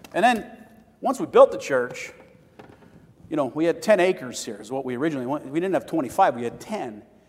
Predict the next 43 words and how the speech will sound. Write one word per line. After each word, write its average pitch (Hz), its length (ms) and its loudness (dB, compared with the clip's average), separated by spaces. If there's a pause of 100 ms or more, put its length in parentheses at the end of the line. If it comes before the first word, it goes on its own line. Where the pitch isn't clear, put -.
(280)
And 143 140 -4
so 151 500 2 (440)
we 156 80 0
had 190 160 8
an 175 60 2
opportunity 180 520 2
to 139 60 -4
buy 135 160 0
fifteen 208 500 -2
acres 123 460 -2
of 117 80 -12
adjoining 139 340 -4
property. 165 460 -6 (360)
Can 226 100 -2
I - 20 -4
tell 240 140 4
you, 196 40 2
when 202 140 -2
we 208 100 -2
went 220 200 -2
to 180 40 -8
buy 190 240 6
it, 160 80 0
I'm 175 140 -2
just 156 140 -10
saying 156 180 -4
this 127 140 -10
in 127 120 -10
love, 165 260 2
like, 127 200 -4
I 139 80 2
love 143 240 0
everybody. 127 440 -4 (540)
But - 100 0
there 226 100 6
are 226 40 2
people 233 220 -2
who 175 60 -8
got 175 140 2
mad 196 200 2
at 180 100 -4
that 208 220 -4
too. 240 220 -4